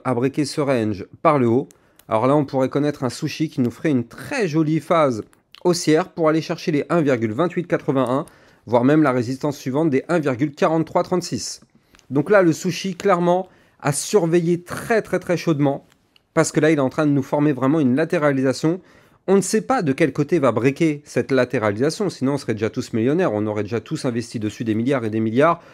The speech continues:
Si on savait que ça allait péter par le haut, on serait déjà tous très riches. Mais on ne sait pas de quel côté ça va péter. Tout ce qu'on sait, c'est que là, actuellement, on est dans une phase de compression, et que cette compression, si elle est breakée par le haut, faudra s'attendre à un mouvement volatile haussier.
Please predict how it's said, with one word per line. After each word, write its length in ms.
Si 240
on 80
savait 300
que 40
ça 100
allait 120
péter 240
par 220
le 80
haut, 40
on 40
serait 160
déjà 160
tous 180
très 140
riches. 340
Mais 220
on 80
ne 60
sait 180
pas 180
de 100
quel 180
côté 240
ça 140
va 120
péter. 440
Tout 120
ce 60
qu'on 120
sait, 200
c'est 160
que 80
là, 80
actuellement, 400
on 80
est 60
dans 120
une 140
phase 280
de 60
compression, 680
et 120
que 140
cette 200
compression, 500
si 160
elle 120
est 60
breakée 300
par 220
le 80
haut, 100
faudra 280
s'attendre 360
à 60
un 40
mouvement 300
volatile 640
haussier. 440